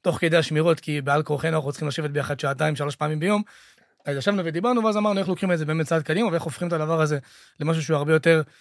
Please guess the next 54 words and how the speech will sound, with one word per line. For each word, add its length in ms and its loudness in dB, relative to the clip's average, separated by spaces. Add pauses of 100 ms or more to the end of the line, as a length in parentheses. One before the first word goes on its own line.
(240)
אה, 60 2 (640)
מוסדר, 520 2 (180)
גם 180 4
לאנשי 240 2
המילואים 300 2
וגם 180 2
בשבילנו, 380 -2
כדי 160 -8
שיהיה 180 0
לנו, 180 -4 (260)
אה, 180 -2
נוח 440 4 (360)
לנהל 240 0
את 60 -8
האירוע 280 2
הזה", 120 2
כי 120 -6
באמת, 300 0
עשרים 320 -4
אלף 180 -4
אנשים 280 -6
כמעט, 240 -2
זה 180 -4 (380)
אירוע 180 4
שהוא 140 -2
כבר 80 -2
מורכב 340 0
לנהל, 340 2
ואתה 160 -6
צריך 160 -8
כל 100 0
הזמן 180 -2
לתת 220 -6
ערך, 200 2
ויש 100 -6
לך 60 -6
הרבה 160 0
טלפונים 420 -2
והרבה 160 -4
דברים. 260 0 (560)
אז 100 -4
החלטנו 240 4
שאנחנו 180 0
באמת 200 2
לוקחים 220 -2
את 60 0
הדבר 220 2
הזה 140 0
צעד 160 0
קדימה, 360 -2
אנחנו 260 -4
מקימים 240 -4
עכשיו 240 -6
אתר, 260 2